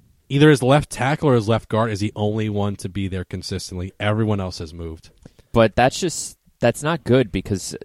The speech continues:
Speaker 2: I, I believe that the offensive line might be the biggest, especially with watching what the Cowboys have done this year. The offensive line might be the most important part of any team.
Speaker 1: A lot of people, a lot of very intelligent N F L experts,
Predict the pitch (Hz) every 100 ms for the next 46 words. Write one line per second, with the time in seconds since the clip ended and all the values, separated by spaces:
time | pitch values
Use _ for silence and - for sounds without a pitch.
0 | - _ 76 117 117 120 _ _ _ -
1 | - - - 113 101 123 120 120 - 104
2 | 107 104 104 107 - 95 101 95 92 90
3 | 98 87 - 92 90 - - 104 127 120
4 | 117 107 104 - 107 98 - 101 - -
5 | 95 98 101 - - 95 98 104 - 113
6 | 123 _ _ _ _ _ _ 104 113 110
7 | 127 156 - 110 113 98 92 98 92 92
8 | - 90 90 76 98 90 85 90 85 -
9 | 87 87 - _ _ _ _ _ _ _
10 | _ _ _ _ _ 135 139 143 143 -
11 | 180 - 123 120 123 156 240 131 - 110
12 | 139 135 120 - 104 110 107 110 110 101
13 | 98 95 101 95 92 110 107 - -